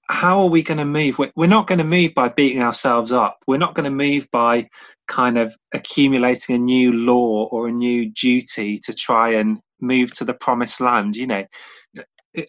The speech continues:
I, I want to come back to something you started with, really, that I think we will only begin to move if we find a way to give space for the cry and the longings of our hearts. Uh, un-, unless there's a desire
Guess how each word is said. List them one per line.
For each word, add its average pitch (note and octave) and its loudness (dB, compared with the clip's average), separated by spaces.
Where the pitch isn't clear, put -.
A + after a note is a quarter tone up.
I, D#3 -2
I D3 0
want F3+ -2
to F3 -8
come D3+ -6
back C#3 -2
to - -10
something C#3+ -6
you C3 -4
started D3+ -4
with, A2+ -8
really, C3 -4
that A#2 -6
I B2+ -10
think E3+ -8
we C#3+ -4
will C#3+ 0
only D#3 0
begin C#3+ -2
to B2+ -6
move B2 -4
if D#3 -6
we D3+ -6
find F3 0
a D#3 0
way C3+ 0
to B2+ -4
give C3 -4
space A#2 -2
for B2 -6
the B2+ -8
cry C3+ 0
and C3 -4
the C3+ -4
longings C3+ -4
of C3+ -8
our C3+ 0
hearts. - -10
Uh, - -12
un-, D#3+ -4
unless F3 -4
there's E3+ -4
a D#3+ -4
desire D3+ -2